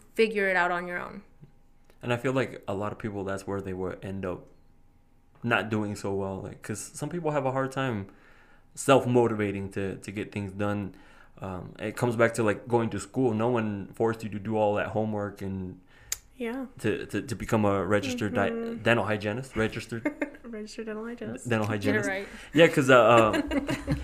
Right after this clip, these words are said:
Speaker 2: even, like, with the whole editing, like, I tell people all the time, like, y-, you see the end product, but you don't see all the editing that goes into everything or all the, the work. What advice would you give somebody if they're looking to get into real estate?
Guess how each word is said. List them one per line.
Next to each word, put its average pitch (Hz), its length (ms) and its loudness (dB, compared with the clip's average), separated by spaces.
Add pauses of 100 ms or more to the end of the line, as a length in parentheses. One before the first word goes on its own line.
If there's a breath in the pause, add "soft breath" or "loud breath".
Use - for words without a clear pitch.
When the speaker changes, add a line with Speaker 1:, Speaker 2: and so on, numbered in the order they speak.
Speaker 2:
even, 170 240 10
like, 147 380 6
with 131 120 4
the 120 100 4
whole 123 240 8
editing, 156 440 6
like, 110 140 2
I 117 80 4
tell 139 160 0
people 131 240 0
all 113 140 2
the - 80 -10
time, 139 360 0
like, 98 220 -4 (180)
y-, 127 180 -10
you 123 140 -4
see 139 140 -2
the 120 120 2
end 113 180 0
product, 127 400 6
but 107 100 -4
you 117 60 -2
don't 113 140 -2
see 113 160 -4
all 104 160 0
the 98 140 -4
editing 110 400 0
that 98 120 -6
goes 101 200 -4
into 95 200 -6
everything 107 460 -4
or 98 200 -4
all 98 180 0
the, 98 280 -6 (340 soft breath)
the 107 100 -2
work. 101 560 2 (360 soft breath)
What 127 180 4
advice 127 380 4
would 117 140 -4
you 110 60 -4
give 107 220 -2
somebody 110 420 -2
if 101 120 -8
they're 104 140 -2
looking 101 260 -4
to 95 80 -4
get 107 280 0
into 104 560 -6 (120)
real 101 200 -4
estate? 95 380 -6